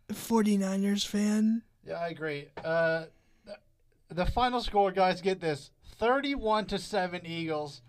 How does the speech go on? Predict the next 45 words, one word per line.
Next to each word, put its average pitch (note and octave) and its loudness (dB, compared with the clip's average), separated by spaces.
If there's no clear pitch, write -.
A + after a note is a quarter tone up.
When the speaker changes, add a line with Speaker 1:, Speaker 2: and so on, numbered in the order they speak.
Speaker 2:
Man, A3 -2
let's C#4 0
go C4+ 4
over A#3+ 2
the G#3+ -6
scoring G3 -2
plays. C#3+ 0
So F#3 -2
the, E3 -2
the G3 -8
Eagles C4 -4
started G#3 0
off F3+ 4
with G#3+ 0
the G3 -6
ball. D3+ 2
Miles A#3+ 2
Sanders G#3+ -6
ran A3+ -4
it G#3+ -4
in G3+ -6
from F#3+ 2
six G#3+ 2
yards F#3+ 0
out F3 -2
with D3+ 2
nine G3 2
forty-eight F#3+ -2
to F3 -10
go F3 -4
in F#3 -6
the F#3+ -4
first F#3 -4
quarter. D#3+ -4
Seven A3+ 0
nothing. F#3+ -2
Jake G#3 -4
Elliott F#3 -4
also E3 -2
had D#3 -2
it D3+ -2
on D3+ -4
the D3 -6
extra C#3 -12
point. D#3+ -10